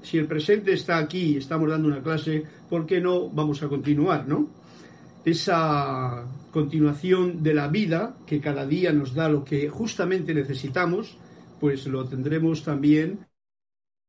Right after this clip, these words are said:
con respecto a las clases y con respecto a lo que sea necesario. No tengo los comentarios aquí porque me he dejado el teléfono en alguna parte y no tengo ni el iPad ni nada. Así es que voy a abrir aquí un, en el ordenador,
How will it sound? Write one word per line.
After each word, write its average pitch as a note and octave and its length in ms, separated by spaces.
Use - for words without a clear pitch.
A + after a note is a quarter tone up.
con C#3 120
respecto C#3 400
a - 20
las B2+ 160
clases E3 460
y - 40
con C3 140
respecto C#3 500
a C3+ 60
lo B2+ 100
que C3+ 100
sea C3+ 200
necesario. - 540
No G3+ 120
tengo A#3 180
los G#3+ 140
comentarios E3+ 640
aquí F#3+ 420
porque D3 300
me D3 80
he - 20
dejado D#3 520
el C3 420
teléfono D3 640
en B2+ 320
alguna C#3+ 320
parte D#3+ 320
y D3+ 80
no C#3 80
tengo D3+ 220
ni C3 80
el C#3 120
iPad D3+ 240
ni C3+ 120
nada. F3 200
Así D3 180
es - 80
que - 80
voy D3 180
a D3 40
abrir D3+ 280
aquí D#3 300
un, D#3 560
en C#3 160
el C3+ 100
ordenador, C#3 720